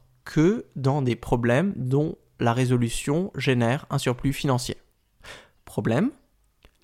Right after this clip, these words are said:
les écosystèmes n'ont pas de porte-monnaie. Les écosystèmes ne paieront jamais. Les abeilles, les grenouilles, les nénuphars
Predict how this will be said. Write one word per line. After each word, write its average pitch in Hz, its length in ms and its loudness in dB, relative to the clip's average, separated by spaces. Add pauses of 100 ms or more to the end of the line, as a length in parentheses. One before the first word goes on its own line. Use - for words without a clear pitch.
les 135 240 2
écosystèmes 123 680 0 (300)
n'ont 127 140 2
pas 113 160 0
de - 40 -8
porte-monnaie. - 460 -4 (460)
Les 143 260 4
écosystèmes 147 640 -2
ne 120 140 0
paieront 127 480 2 (280)
jamais. 123 440 4 (680)
Les 107 280 -4
abeilles, 151 420 2 (640)
les 107 140 -2
grenouilles, 196 560 4 (400)
les 110 120 0
nénuphars 135 600 2